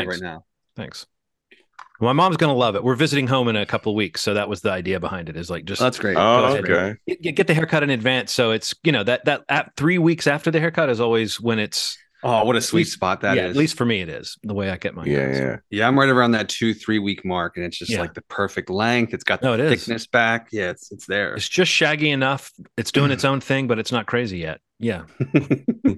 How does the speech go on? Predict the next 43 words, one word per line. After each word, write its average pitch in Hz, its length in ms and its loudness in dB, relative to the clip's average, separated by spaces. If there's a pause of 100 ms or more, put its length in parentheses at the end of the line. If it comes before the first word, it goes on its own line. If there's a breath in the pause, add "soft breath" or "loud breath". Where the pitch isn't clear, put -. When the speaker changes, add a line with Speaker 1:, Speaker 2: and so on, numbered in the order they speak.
(600 loud breath)
Speaker 1:
It's - 80 -12
very 170 180 6
considerate 139 420 2
of 104 100 0
you 104 120 -4
to 98 80 -2
get 98 160 -4
that 101 200 -2
ready 98 180 -2
for 92 140 -8
mom 92 380 -2 (220)
in 92 120 -8
the 127 60 0
Speaker 2:
Yes. 92 200 0
Speaker 1:
visit. 78 140 4
Speaker 3:
It 87 200 8
is. - 380 -8
Speaker 2:
Right. 101 240 -4 (140)
Speaker 3:
Hell 82 260 -4
yeah. 67 220 -2 (300)
Speaker 1:
<clears throat> 196 480 4 (640 soft breath)
All 185 80 6
right. 165 120 6
Well, 160 160 6
today's 175 300 4
episode, 170 360 4
we're 160 100 6
obviously 151 260 2
gonna 139 120 2
do 135 120 2
our 127 80 4
required 127 400 0
viewing, 127 280 0
which 120 200 -4
my 123 140 -2
pick 127 180 -6
last 123 320 0
week 120 280 -2
was, 110 340 4
uh, 104 280 2
two 123 80 -4
thousand 113 280 2
nine's 110 480 -2